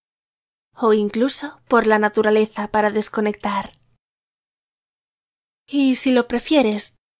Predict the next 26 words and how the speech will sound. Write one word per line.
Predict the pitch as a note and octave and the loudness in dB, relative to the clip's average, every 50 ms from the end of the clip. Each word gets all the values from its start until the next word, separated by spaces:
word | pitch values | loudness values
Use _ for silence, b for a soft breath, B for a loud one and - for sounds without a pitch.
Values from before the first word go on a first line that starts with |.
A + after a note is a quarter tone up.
| _ _ | _ _
también | - B3 B3 A3+ A3 G#3+ A3 A#3+ C4 | -4 -2 0 2 2 2 2 2 0
puedes | C4 - A#3+ A3 A#3 G#3+ - - | 0 0 0 2 0 0 -2 -2
escuchar | G#3+ - - A3 A3 - A#3 A3 G#3+ G#3+ | -2 -4 -4 -6 -4 -2 0 0 0 0
este | G#3 G#3+ - - A#3+ A#3 | -2 -4 -4 -2 0 2
audio | A#3 A#3 A3+ G#3 G#3+ A3 A3+ C#4 D4 | 4 4 2 2 2 0 0 0 0
mientras | C4 A#3+ A3+ A3 G#3+ G#3+ - G#3 A3 - - | 2 2 4 4 2 2 -2 -4 -4 -4 -4
dejas | - C4 - - C#4 C4 - | -4 -4 -2 0 0 0 0
la | - A#3 | 0 0
mente | A3 G#3+ G#3 G#3 G#3 G3+ - G#3 | 0 0 0 0 -2 -2 -2 -2
en | G3+ G3+ G3+ | -2 0 2
blanco | G#3+ A#3+ C#4+ D4 D4 - D4+ D4+ D4+ _ _ _ _ _ _ | 2 2 2 2 0 -2 -4 -4 -6 _ _ _ _ _ _
y | - C#4+ C4 B3+ B3 A#3+ | -2 2 4 4 4 2
simplemente | - - C#4+ D4 C#4+ D4+ D4+ C4+ A#3 G#3+ G#3 G#3 G3+ G3+ | 0 0 -2 0 2 2 2 4 4 2 2 2 0 0
te | G3+ G3+ | 0 0
desplazas | G3 G#3 G#3+ G3+ - - A#3 A3 A3 - - A3 G#3+ - | -2 -2 -2 -4 -2 0 0 0 0 0 -4 -6 -6 -4
por | - G#3+ G#3+ | -4 -4 -2
tu | - A3 A3 | 0 -2 0
casa | - G#3+ G#3+ G#3+ - - G#3 G3+ G#3 - _ _ | 0 0 0 0 -2 -4 -4 -6 -8 -12 _ _
o | - B3+ A#3+ A3 G#3+ G#3 | 0 2 2 2 2 2
por | G#3 G#3+ G#3 G#3 | 0 0 -2 0
cualquier | - G#3+ G3 G3+ G3+ - A3 A#3 B3+ | 0 0 0 0 0 -2 -2 0 0
otro | C4 A#3 A#3+ G#3+ G3+ | 0 -2 0 0 0
lugar. | G#3 G#3 G#3 G#3 G#3 G#3 G#3 - _ _ _ _ _ _ _ _ _ _ _ _ _ _ _ _ _ _ _ _ _ _ _ _ _ _ _ _ _ _ _ _ _ _ _ _ _ _ _ _ _ | 0 0 0 -2 -4 -4 -6 -12 _ _ _ _ _ _ _ _ _ _ _ _ _ _ _ _ _ _ _ _ _ _ _ _ _ _ _ _ _ _ _ _ _ _ _ _ _ _ _ _ _
Sea | - - - - D#4+ E4 D#4+ | -10 -6 -4 -2 0 0 0
como | D#4 - A3+ G#3+ G#3+ | 0 0 0 0 0
sea, | G#3+ - - A3+ G#3+ G#3 - - - | 0 0 0 0 0 -2 -2 -6 -10